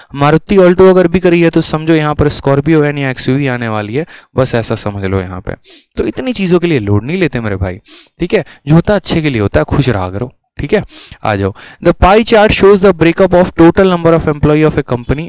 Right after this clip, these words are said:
working in different office A to E। ए से लेकर ई तक अलग-अलग लोगों के बारे में चर्चा की जा रही है।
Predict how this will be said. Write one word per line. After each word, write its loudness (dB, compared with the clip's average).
working -2
in -4
different -2
office -6
A -4
to -4
E। -8
ए 0
से 0
लेकर -2
ई -8
तक -4
अलग-अलग -2
लोगों 0
के -6
बारे -4
में -8
चर्चा -6
की -10
जा -6
रही -12
है। -16